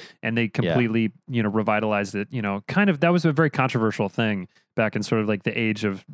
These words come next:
Speaker 1: you know, Giuliani as mayor, where, like, there was a lot of stuff going on
Speaker 2: Yeah.
Speaker 1: in New York, but it was, like, here, here comes Disney, and we're gonna bring, you know, we're gonna revitalize Times Square, and that happened with, with Beauty and the Beast.
Speaker 2: Not to be political about anything
Speaker 1: Yeah.
Speaker 2: there, but this,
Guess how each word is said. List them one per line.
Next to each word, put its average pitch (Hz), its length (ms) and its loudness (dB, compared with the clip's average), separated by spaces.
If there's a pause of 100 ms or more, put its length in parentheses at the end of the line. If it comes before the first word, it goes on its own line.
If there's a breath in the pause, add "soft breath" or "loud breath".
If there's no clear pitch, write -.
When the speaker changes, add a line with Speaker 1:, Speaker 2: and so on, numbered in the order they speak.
Speaker 1:
you 113 100 -4
know, 98 100 0
Giuliani 101 640 0
as 95 100 -4
mayor, 101 380 0
where, 98 140 -2
like, 95 160 -2
there 104 80 -4
was 101 80 -2
a 101 40 -4
lot 101 140 -2
of 98 80 -8
stuff 104 220 -4
going 98 180 -4
on 95 120 -2
Speaker 2:
Yeah. 92 80 0
Speaker 1:
in 87 60 -2
New 104 60 -2
York, 123 320 2
but 117 80 0
it 110 60 0
was, 107 160 -4
like, 104 240 -2 (300)
here, 127 260 0
here 127 200 0
comes 120 240 0
Disney, 117 340 0
and 104 100 -2
we're 107 80 0
gonna 104 140 -2
bring, 104 300 -4
you 113 120 -6
know, 107 80 0
we're 104 120 -2
gonna 104 140 -4
revitalize 101 520 -2
Times 98 260 -8
Square, 117 240 -4
and 101 100 -6
that 98 100 -8
happened 101 340 -6
with, 101 200 -8
with 107 180 -6
Beauty 104 160 -4
and 98 100 -8
the 98 40 -10
Beast. 110 300 -6
Speaker 2:
Not 104 260 0
to 104 80 -6
be 92 120 0
political 98 380 0
about 90 260 0
anything 92 380 -2
Speaker 1:
Yeah. 87 40 -4
Speaker 2:
there, 87 260 -2
but 85 240 -4 (140)
this, 95 160 -12